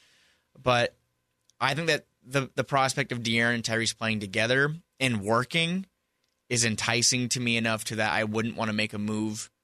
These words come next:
now unless, and I say unless, that move was for an all-star talent. And I'm talking like an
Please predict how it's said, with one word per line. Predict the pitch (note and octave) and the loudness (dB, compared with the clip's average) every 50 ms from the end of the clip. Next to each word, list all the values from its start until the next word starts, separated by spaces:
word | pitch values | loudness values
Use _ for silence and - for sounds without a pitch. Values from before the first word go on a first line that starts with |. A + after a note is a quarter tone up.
| _ _ | _ _
now | - A2+ A2+ A2+ A#2 A#2 A2 A2+ A#2+ C3 C#3+ D#3 - _ _ _ _ _ _ _ _ _ _ _ _ _ _ - | -8 -4 -2 0 0 2 2 2 2 2 0 -2 -4 _ _ _ _ _ _ _ _ _ _ _ _ _ _ 0
unless, | C3+ C3+ B2+ B2+ B2 B2 A#2+ A#2+ B2+ C3+ B2+ A2+ F#2 E2+ - - - - - - - _ _ _ _ _ _ - | 2 2 4 4 2 0 0 2 2 2 2 2 0 0 0 2 2 2 0 -2 -6 _ _ _ _ _ _ -6
and | A2+ A2 | -4 -2
I | G#2+ G#2+ | 0 2
say | - B2+ B2+ B2 | 2 2 2 2
unless, | A#2+ A#2 A2+ A2 A2+ A2 G#2+ G#2+ A2+ - - - - - _ _ _ _ _ _ _ _ _ _ _ _ - | 2 2 2 0 2 2 2 2 2 2 2 2 0 -2 _ _ _ _ _ _ _ _ _ _ _ _ -2
that | A#2+ B2 - - | 0 0 0 0
move | A#2+ A#2+ A#2 A#2 A#2 G#2+ G#2+ | 0 0 2 2 0 0 0
was | G#2+ G#2+ | 0 -2
for | - - - G#2+ G#2 G#2 | -2 -2 -2 -2 0 0
an | G2 | 0
all-star | F2+ F2+ F#2+ - - - G2+ G2+ | -2 -4 -4 -4 -4 -4 -4 -6
talent. | - - B2+ C3+ C3+ G#2+ G2 - _ | -4 -2 0 2 2 2 0 -4 _
And | - A#2 | -4 -4
I'm | A#2+ A#2+ | -2 0
talking | C3 C3 B2 A2+ A#2 A#2 | 0 0 0 0 -2 -2
like | A#2 A2 G#2+ G2+ | 0 0 -2 -2
an | G#2+ G2+ G#2 G#2 | -2 -4 -4 -6